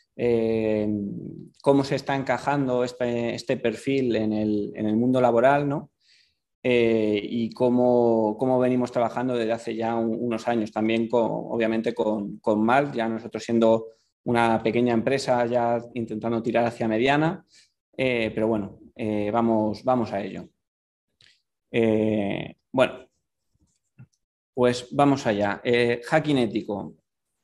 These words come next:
Vamos a ir a lo básico, vamos a ver qué es, eh, a qué nos referimos cuando hablamos de, de, del hacking ético, ¿no? El, el hacker ético es una, una persona que utiliza todos sus conocimientos, eh,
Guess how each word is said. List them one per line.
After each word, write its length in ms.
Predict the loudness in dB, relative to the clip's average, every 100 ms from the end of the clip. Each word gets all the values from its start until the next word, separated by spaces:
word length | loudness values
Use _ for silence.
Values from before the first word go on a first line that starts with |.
| _ -16 -16 -16 -2
Vamos 380 | 4 6 6 6
a 80 | 4
ir 120 | 4 2
a 80 | 4
lo 120 | 4
básico, 560 | 4 0 0 -2 -4 -14 _ _ _
vamos 240 | -6 -4
a 60 | 0
ver 300 | 0 -2 -4
qué 300 | 2 4 4
es, 280 | -2 -10 -12
eh, 540 | -8 -6 -4 -6 -6 -8
a 380 | -6 -2 -2
qué 100 | 2
nos 120 | 4 4
referimos 480 | 4 4 4 2
cuando 220 | 0 2 4
hablamos 360 | 4 2 0
de, 300 | 0 0 -2
de, 340 | -4 -6 -6 -4
del 160 | -6
hacking 460 | 0 0 2 4 4
ético, 320 | 2 -4 -8
¿no? 160 | -8 -8 _ _ -20 -20 _
El, 220 | -2 0
el 180 | 0 -2
hacker 420 | 0 -2 2 4
ético 560 | 4 4 2 0 -4 -6 -18 _
es 400 | -2 -2 -4 -4
una, 400 | 0 2 2 2
una 160 | 2 2
persona 500 | 0 0 0 0 -4 -14
que 120 | -6 -2
utiliza 420 | -2 -2 -4 -6 _ _
todos 380 | 2 4 4 2
sus 160 | -2 -2
conocimientos, 880 | 0 -2 0 0 0 0 -2 -4 -14 _ _ _ _
eh, 1000 | 2 4 4 2 2 0 -4 -6 -10